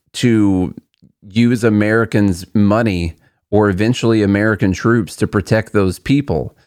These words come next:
But there is still this world police attitude, and all you gotta do is tell some kind of sad story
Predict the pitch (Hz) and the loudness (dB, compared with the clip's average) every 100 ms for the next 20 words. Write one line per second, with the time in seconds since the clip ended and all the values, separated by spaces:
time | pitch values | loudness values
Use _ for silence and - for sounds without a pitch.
0 | _ _ - 104 120 113 110 - 139 139 | _ _ -4 0 2 2 0 0 2 2
1 | 117 104 107 104 113 120 95 104 113 110 | 0 -2 0 2 2 2 0 0 0 0
2 | 110 107 123 117 - 95 92 101 104 120 | 0 0 0 -2 0 0 2 0 0 0
3 | 113 107 101 127 117 92 113 101 - 101 | 0 0 0 2 0 0 -2 0 0 -2
4 | 107 95 - 95 92 90 - 131 143 101 | 0 -2 -2 -2 -2 -4 0 0 2 0
5 | 82 | -2